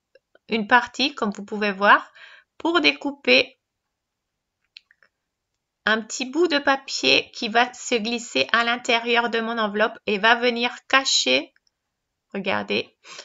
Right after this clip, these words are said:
va venir cacher, bah, les, les découpes, euh, que, qu'on, qu'on vient, les, les marques de, de scotch de double face qu'on vient de mettre et, euh, permettre que cette feuille soit belle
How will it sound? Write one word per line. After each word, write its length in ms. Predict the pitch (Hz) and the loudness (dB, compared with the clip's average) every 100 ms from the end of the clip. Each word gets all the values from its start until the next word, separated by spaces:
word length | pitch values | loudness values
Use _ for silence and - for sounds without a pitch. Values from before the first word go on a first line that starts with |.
| _ - | _ 0
va 140 | 233 | 0
venir 420 | 226 254 262 254 | 2 -2 -2 -6
cacher, 580 | - 262 254 - 247 262 | -2 0 0 -4 0 0
bah, 220 | 277 202 | 0 0
les, 180 | 202 196 | 0 0
les 240 | 202 202 185 | -2 -4 -4
découpes, 540 | 196 _ - 277 247 | -8 _ -10 -8 -2
euh, 440 | 208 196 196 196 202 _ _ _ _ _ - | 0 0 -2 -6 -10 _ _ _ _ _ -8
que, 240 | 214 190 | -4 -4
qu'on, 240 | 185 214 | -4 -6
qu'on 240 | - - 208 | -6 -8 -8
vient, 480 | 202 208 214 214 208 _ _ _ _ _ _ _ _ _ _ _ _ _ _ _ _ - | -4 -4 -4 -6 -12 _ _ _ _ _ _ _ _ _ _ _ _ _ _ _ _ -2
les, 180 | 214 202 | 0 0
les 200 | 208 202 | 0 2
marques 420 | 254 370 - 247 | 4 4 2 0
de, 320 | 214 208 202 | 0 0 -2
de 180 | 196 196 | -4 -6
scotch 380 | 196 254 269 233 | -2 0 0 0
de 80 | |
double 280 | 214 226 240 | -4 -2 -2
face 280 | 240 269 277 | 2 2 2
qu'on 120 | 240 | -6
vient 200 | 214 208 | -2 0
de 100 | 214 | 0
mettre 360 | 214 247 294 - - | 0 -2 -2 -6 0
et, 240 | 247 277 - | 2 2 2
euh, 300 | 208 190 180 190 | 2 2 -2 -2
permettre 640 | 208 202 202 247 - 226 | 0 2 0 -2 -2 -6
que 100 | 233 | -6
cette 440 | 208 208 202 214 202 | -6 -4 -4 -6 -8
feuille 600 | - 214 220 247 233 180 | -6 -2 0 0 0 0
soit 260 | - 208 185 | -2 -2 0
belle 580 | 185 - - 247 175 | 2 4 4 2 -2